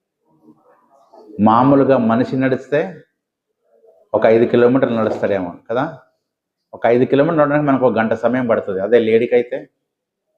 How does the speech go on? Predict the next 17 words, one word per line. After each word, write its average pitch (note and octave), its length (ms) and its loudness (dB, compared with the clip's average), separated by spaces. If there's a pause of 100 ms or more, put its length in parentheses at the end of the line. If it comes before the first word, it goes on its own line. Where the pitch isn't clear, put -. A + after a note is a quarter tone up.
(420)
ఎంత A2 100 2
సమయం B2 300 2
పట్టొచ్చు? C3 480 -2 (460)
ఓ A2+ 60 2
పది A#2 220 0
నిమిషాలు, B2+ 760 0 (360)
పావు A2 220 0
గంటలో G#2+ 280 -2
పడుతుంది. G2 260 -8
అర్థమవుతుందా? C3 440 -4 (560)
ఇప్పుడు G#2+ 320 -6
మనం B2+ 240 -2
ఐదు A2+ 160 -2
కిలోమీటర్లు D3 360 -2
నడవాలంటే C#3+ 280 0
మనకు D3+ 280 -2
ఒక A3 320 -4